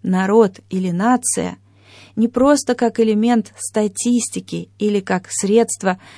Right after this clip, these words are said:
которым можно воспользоваться и потом выбросить его, когда оно больше не нужно, но как ближнего, как спутника на дороге, призванного участвовать наравне с нами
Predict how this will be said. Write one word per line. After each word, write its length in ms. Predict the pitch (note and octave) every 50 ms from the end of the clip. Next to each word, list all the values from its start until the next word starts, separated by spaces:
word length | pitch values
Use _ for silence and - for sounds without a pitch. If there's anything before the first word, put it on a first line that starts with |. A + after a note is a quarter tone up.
| - - -
которым 360 | - G#3 G3 A#3+ A#3+ A#3 A3+
можно 340 | A3+ A#3 A3+ G#3+ G#3 G#3+ G#3
воспользоваться 960 | G#3 G#3 G3 G3+ - - - B3 C4 B3 A3 F#3+ F#3 F#3 F#3 F#3 - -
и 40 | G3
потом 380 | F#3+ G3+ G3+ G3 G3 A3+ A3+ G#3
выбросить 720 | F#3+ G#3 C4 C#4 A3 F#3 F3+ F3 F3 - - D#3+ - -
его, 380 | F#3+ F#3+ F#3 F#3 A3 G#3+ F#3 F#3 - - - _ _
когда 320 | - F#3 F3+ F#3 G3+ G3
оно 160 | F#3+ G3 G3 F#3+
больше 380 | F#3+ G3+ G3 F#3+ F#3 - G3+
не 120 | G3+ G#3+ A3
нужно, 500 | A#3 B3 B3 A3+ F3+ F3+ - - F#3 - _ _ _ _ _ _ _ _ _ _ _ _ -
но 160 | G3 G3+ G3+
как 260 | F#3+ - G#3 G3 F#3+ F3+
ближнего, 680 | F3+ G3 G#3 A#3+ B3+ A#3+ G3 F3+ F3+ E3+ F3 F3 - _ _ _ _ _ - - - _
как 220 | - A3 G#3 G3+
спутника 640 | - - - - A#3 C4 C#4+ B3+ - A#3+ A#3 - - A3
на 140 | G#3+ G#3
дороге, 680 | G3+ G3 G#3+ G#3 G3+ G3+ G3+ G3+ F#3+ F3+ - F3 F3 F3+ _ _ _ _ _ _ _ _ _ -
призванного 680 | F#3+ G3+ A3+ A#3 A3+ G3+ G3 F#3+ F#3 F#3 F3+ F#3 - -
участвовать 960 | F#3+ F#3+ F#3+ - - A3 A3+ A#3+ A#3 A3+ - - G3 F3+ F3 E3 - - - -
наравне 520 | F#3+ G3+ G3+ G3+ G#3 G3+ G#3+ G#3+ G3+ F3+
с 140 | F3+ - -
нами 480 | F#3 F#3+ A3 A#3+ A#3+ G#3 F3+ F3+ -